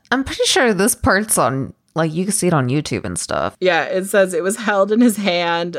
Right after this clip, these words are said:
Speaker 2: the way a baby would <laughs> hold a marker.
Speaker 1: <laughs> Jesus. <laughs> Oh, God.
Speaker 2: With his, and I guess his, like, thumb was, like, out or something
Speaker 1: Yeah.
Speaker 2: like that. And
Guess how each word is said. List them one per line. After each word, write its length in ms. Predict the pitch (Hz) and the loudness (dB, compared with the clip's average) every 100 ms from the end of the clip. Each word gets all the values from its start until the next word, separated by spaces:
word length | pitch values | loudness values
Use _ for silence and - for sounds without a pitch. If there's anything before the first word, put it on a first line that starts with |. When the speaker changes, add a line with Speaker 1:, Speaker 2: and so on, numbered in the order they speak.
| - - | -6 0
Speaker 2:
the 80 | |
way 220 | 185 196 196 | 2 4 4
a 60 | |
baby 500 | 190 170 170 175 180 | 2 0 2 0 -2
would 200 | 160 151 | -4 -4
<laughs> 0 | |
hold 500 | 151 - - - 240 622 202 | -4 -8 -8 -2 0 0 -2
a 60 | |
marker. 1120 | - 196 202 196 359 - - - 202 - 254 - | -2 -2 0 0 0 -2 -4 -4 -4 -2 -4 -4
Speaker 1:
<laughs> 60 | - | -4
Jesus. 880 | 202 185 165 147 170 190 233 - 277 | 0 0 -2 0 4 4 2 -2 -4
<laughs> 60 | - 285 262 - 269 - - 233 - | 0 2 2 2 0 0 -2 -4 -2
Oh, 300 | 185 185 156 | 2 4 2
God. 600 | 143 147 143 143 156 175 | 2 2 2 2 -2 -2
Speaker 2:
With 160 | 220 196 | 0 2
his, 280 | 214 202 - | 2 0 -2
and 140 | 196 | 0
I 80 | 196 | 2
guess 240 | 190 185 | 0 -2
his, 100 | 185 | -2
like, 200 | 185 175 | -2 -2
thumb 340 | _ 175 170 170 | _ 0 2 0
was, 160 | 165 | -4
like, 260 | 160 156 - - | -4 -6 -10 -6
out 280 | 156 147 151 | -2 -2 -2
or 60 | |
something 180 | 170 175 | 2 4
Speaker 1:
Yeah. 220 | 156 143 | 4 4
Speaker 2:
like 220 | 139 139 151 | 4 2 2
that. 320 | 175 175 - - | 0 -2 -4 0
And 420 | 185 196 196 185 | 2 4 4 2